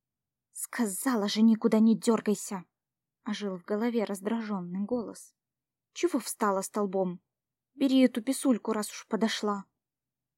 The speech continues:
Я шагнула к окну и медленно протянула руку к драконьей морде.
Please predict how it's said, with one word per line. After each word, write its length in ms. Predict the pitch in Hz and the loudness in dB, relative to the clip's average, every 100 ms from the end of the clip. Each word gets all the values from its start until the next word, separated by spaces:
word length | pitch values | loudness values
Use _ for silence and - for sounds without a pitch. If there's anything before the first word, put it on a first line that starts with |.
| _ _ _ - | _ _ _ -8
Я 200 | 220 233 | -6 -4
шагнула 480 | - 220 240 226 220 | -4 2 2 2 -2
к 100 | 233 | -6
окну 360 | - 262 330 | 2 2 2
и 220 | 285 220 220 | 0 0 2
медленно 540 | 233 254 233 240 240 | 4 4 2 4 2
протянула 640 | - 220 - 214 208 202 | 2 -6 -4 -2 -2 -2
руку 240 | 233 277 226 | -4 -6 -8
к 100 | 214 | -4
драконьей 600 | 196 - 196 190 202 240 | -4 -4 -6 -6 0 4
морде. 520 | 247 202 - - | 4 2 -4 -10